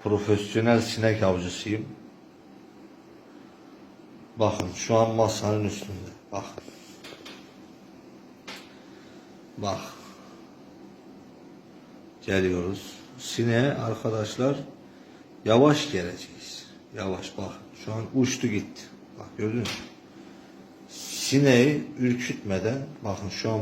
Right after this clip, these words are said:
pantolonda böyle yavaşça geleceğiz. Tabi bu sinek kaçacak belli. Şu an ürktü.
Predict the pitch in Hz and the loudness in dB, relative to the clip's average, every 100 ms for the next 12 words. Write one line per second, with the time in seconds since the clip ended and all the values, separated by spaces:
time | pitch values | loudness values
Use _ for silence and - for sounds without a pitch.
0 | 104 101 95 98 92 90 110 139 - - | -2 -6 -4 -4 -2 -2 -2 -4 -10 -18
1 | - - - - - - - - - - | -20 -20 -20 -20 -20 -20 -20 -20 -20 -20
2 | - - - - - - - - - - | -20 -20 -20 -20 -20 -20 -20 -20 -20 -4
3 | 113 113 107 101 104 131 135 120 113 117 | 2 6 6 6 2 0 -4 -4 0 2
4 | 113 110 - 101 107 135 147 147 147 147 | 2 0 -4 -2 2 4 4 4 6 8
5 | 143 160 151 - - - - - - - | 10 10 8 4 -8 -14 -20 -20 -16 -6
6 | 127 147 147 - - - - - - - | 2 4 4 0 -10 -14 -20 -20 -20 -20
7 | - - - 135 - 113 98 90 120 120 | -20 -8 0 2 4 4 4 2 6 6
8 | 113 120 - 120 120 117 - - - - | 6 4 4 4 6 4 -2 -10 -18 -20
9 | - - - - - - - - 120 117 | -20 -20 -20 -20 -20 -20 -20 0 4 6
10 | - - 104 104 113 | 4 -2 2 4 2